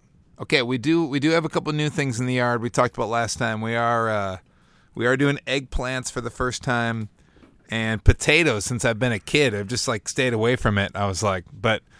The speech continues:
my son wants to do potatoes, so we're doing that. Potatoes are in, and, uh, and, like, pollinator wildflowers are in, but we had such a cold spring, you know, and now we're hot.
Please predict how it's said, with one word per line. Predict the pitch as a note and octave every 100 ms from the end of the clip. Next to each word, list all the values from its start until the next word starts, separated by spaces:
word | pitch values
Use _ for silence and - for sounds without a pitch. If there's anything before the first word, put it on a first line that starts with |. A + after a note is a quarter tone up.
| - - - -
my | G#2+
son | F#2 C#3+ B2+
wants | A#2+ -
to |
do | A2+
potatoes, | G#2+ - C3 A2+ F#2+
so | -
we're | A#2+
doing | A#2
that. | A2+ F#2+
Potatoes | A#2 F3 E3+ F#3+ E3+
are | F3
in, | - E3+ F3 E3+ E3+ _ _ _ _ -
and, | C3 C3 B2+ B2
uh, | B2 A#2 G#2+ G#2 G2+ _ _ _ - _ -
and, | A#2+
like, | B2 A2+
pollinator | - D3 D3+ D3 C#3 B2
wildflowers | A#2 A#2+ A#2+ G2+ B2 A#2 A2 G#2
are | G#2
in, | A#2 A#2
but | G#2
we | A2 A#2+
had | A2
such | C#3 B2
a |
cold | - B2 A#2 -
spring, | - D#3 D#3+ B2+ F#2
you | G2+
know, | A2 A2
and | G#2
now | A#2+
we're | A2 G#2+
hot. | D3+ D3